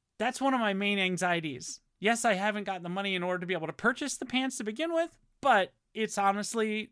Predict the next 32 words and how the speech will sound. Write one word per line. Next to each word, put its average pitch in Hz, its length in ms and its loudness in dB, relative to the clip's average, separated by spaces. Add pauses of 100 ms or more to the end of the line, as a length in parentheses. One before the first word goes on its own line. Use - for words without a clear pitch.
the 180 120 -4
main 180 280 0
thing 190 240 -4
is, 170 260 -6
is 170 120 -10
that 165 200 -6
I 160 160 0
don't 160 300 -6
feel 147 180 -10
comfortable 143 800 -6
wearing 156 380 -4
pants 156 600 -8 (420)
with 165 180 -2
a 175 100 -2
short 165 320 -4
top, 151 240 -8
especially 190 440 -2
one 180 200 -2
that 170 160 -4
is 170 120 -6
tucked - 320 -8
in. 185 320 -4 (2000)
So 185 280 0
I, 180 280 0 (100)
I 175 100 -2
don't 180 260 -2
feel, 156 460 -2 (160)
I 151 80 -6
don't 156 240 -6
feel 147 200 -8
comfortable. 143 640 -12 (1200)
Um, 156 720 2